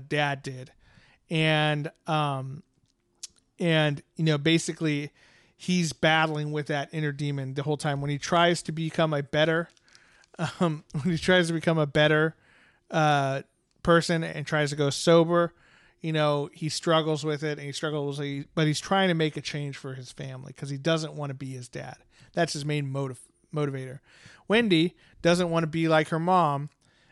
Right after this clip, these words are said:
um, 'cause her mom basically, uh, was, to use her own words, a, a raving bitch, and basically drove her dad away. But the mom always blamed Wendy for driving the dad away. It was like, "Oh, it's your fault that he left us, and, you know,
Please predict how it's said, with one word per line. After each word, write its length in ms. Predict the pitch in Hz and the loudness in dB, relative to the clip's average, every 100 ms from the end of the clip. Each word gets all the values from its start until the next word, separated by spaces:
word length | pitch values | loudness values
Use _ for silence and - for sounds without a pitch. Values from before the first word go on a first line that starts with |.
| _ - | _ -6
um, 260 | 165 151 147 | 0 0 0
'cause 160 | 156 | -2
her 80 | 151 | -2
mom 360 | 147 156 160 160 | 4 6 6 6
basically, 720 | 156 156 160 - 151 143 143 _ | 2 2 -4 -2 -2 -2 -6 _
uh, 320 | 165 143 139 135 _ | -2 -2 -4 -10 _
was, 380 | 156 143 135 - - _ _ _ _ _ _ _ _ | -8 -8 -8 -14 -18 _ _ _ _ _ _ _ _
to 100 | - | -4
use 560 | 151 135 131 127 - - _ | -2 -2 -6 -10 -14 -20 _
her 140 | - 151 | -4 -2
own 200 | 143 135 | -2 -4
words, 260 | 135 139 - | -6 -6 -8
a, 140 | 139 135 147 | -8 -6 -4
a 80 | |
raving 320 | 139 143 139 139 | 0 0 0 -4
bitch, 440 | 135 139 - - _ _ - - _ - | -6 -6 -8 -8 _ _ -20 -20 _ -4
and 440 | 156 156 156 151 - - | 0 2 0 -2 -6 -2
basically 400 | 165 165 165 151 | 0 0 -2 -2
drove 300 | 165 165 156 | 2 2 2
her 80 | |
dad 260 | 151 156 151 | 2 2 2
away. 360 | 143 151 143 151 - - _ | 2 2 0 -2 -10 -20 _
But 120 | - 151 | -4 -2
the 80 | |
mom 280 | 156 175 180 | 4 4 6
always 280 | 170 170 156 | 4 2 -2
blamed 320 | 165 156 147 | -2 -2 -4
Wendy 480 | 139 156 156 143 131 | -4 0 0 -2 -6
for 220 | 127 135 | -6 -8
driving 480 | 131 147 147 143 139 | -4 -2 0 -2 -6
the 100 | 147 _ | -12 _
dad 260 | 151 143 135 | -4 -2 -2
away. 280 | 131 123 139 | -6 -10 -16
It 160 | - | -16
was 120 | 160 147 | -10 -6
like, 100 | 156 | -2
"Oh, 120 | 165 | -2
it's 120 | - | -2
your 240 | 185 196 180 | -4 -4 -2
fault 300 | - 170 160 | 0 0 0
that 120 | 160 | -2
he 120 | 160 | -2
left 380 | 156 156 151 - | -4 -6 -6 -4
us, 220 | 151 - | -4 -4
and, 260 | 151 147 151 | -10 -12 -12
you 120 | 160 | -10
know, 140 | 143 | -8